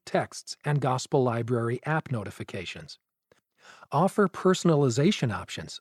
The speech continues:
like signing up to receive articles about specific topics you care about. Use additional publication channels,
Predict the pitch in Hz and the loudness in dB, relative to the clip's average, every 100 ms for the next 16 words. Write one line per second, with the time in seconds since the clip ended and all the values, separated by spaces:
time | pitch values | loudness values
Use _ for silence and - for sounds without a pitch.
0 | _ 139 139 - - 170 180 147 160 - | _ 0 0 -2 0 4 6 6 4 0
1 | 139 127 123 - 165 135 147 202 - 107 | 0 2 2 2 2 4 2 2 0 -4
2 | 117 131 135 143 - - 165 - - - | -2 -2 0 -2 -6 -4 -4 -2 -4 -2
3 | 185 - - 190 202 101 98 - 139 160 | -4 -4 -6 -4 -4 -6 -10 -4 -2 -2
4 | 135 165 127 76 - - _ _ _ - | -2 -2 -4 -8 -16 -20 _ _ _ -20
5 | - - 143 226 240 170 175 135 165 170 | -20 -2 4 6 4 2 0 4 4 4
6 | 190 175 165 147 147 135 - 139 123 135 | 4 4 4 0 2 0 0 0 0 -2
7 | 123 - 123 98 73 - | -2 -2 -4 -4 -8 -14